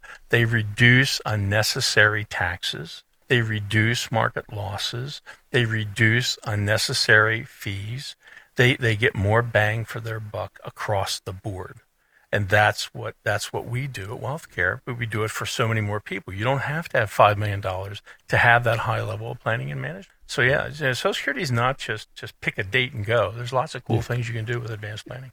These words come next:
Speaker 2: I love how passionate you are about it. I really
Speaker 1: I,
Speaker 2: do.
Speaker 1: I love, I mean, seriously, I mean, I love what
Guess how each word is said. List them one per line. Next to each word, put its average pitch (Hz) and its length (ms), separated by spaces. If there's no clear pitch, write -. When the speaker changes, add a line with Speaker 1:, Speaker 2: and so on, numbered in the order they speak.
Speaker 2:
I - 80
love 277 320
how 120 140
passionate 156 560
you 107 100
are 85 100
about 73 280
it. 78 100
I 113 60
really 113 280
Speaker 1:
I, 214 120
Speaker 2:
do. - 80
Speaker 1:
I 202 140
love, 185 300
I - 40
mean, 170 180
seriously, 165 340
I 135 140
mean, 135 140
I 147 220
love 143 460
what 117 220